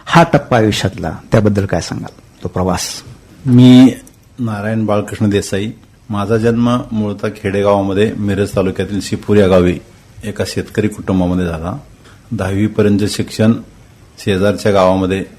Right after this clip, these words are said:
Speaker 2: रयत शिक्षण संस्थेच्या न्यू इंग्लिश स्कूल बेळंकीमध्ये झालं. त्यानंतर अकरावी आणि बारावीचं शिक्षण विद्या मंदिर प्रशाला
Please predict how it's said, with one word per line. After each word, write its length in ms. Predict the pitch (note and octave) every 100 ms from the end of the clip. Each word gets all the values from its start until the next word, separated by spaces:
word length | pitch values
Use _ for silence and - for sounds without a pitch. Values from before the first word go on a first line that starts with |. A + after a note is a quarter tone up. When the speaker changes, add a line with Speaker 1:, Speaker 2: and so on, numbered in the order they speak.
| A2
Speaker 2:
रयत 160 | G2 F#2+
शिक्षण 280 | - - G2
संस्थेच्या 680 | - F#2 - F#2+ F2 F#2 E2+ - - - - -
न्यू 180 | G#2+ G2+
इंग्लिश 340 | G2 F#2 F#2
स्कूल 340 | - - F#2+ F#2+ -
बेळंकीमध्ये 600 | F#2+ F#2 F#2+ G2 F#2+ F2+
झालं. 280 | E2 F#2+ C#3+ - - -
त्यानंतर 300 | G2+ G2 G2
अकरावी 540 | F#2+ - G2+ G2+ G2+ G#2
आणि 160 | G#2
बारावीचं 580 | G2+ F#2 F#2+ F#2+ F#2 G#2
शिक्षण 460 | - - G#2+ F#2 F#2
विद्या 320 | F#2 F2+ G2+
मंदिर 300 | G2+ G2+ G2
प्रशाला 520 | G2 F#2+ - F#2+ F#2+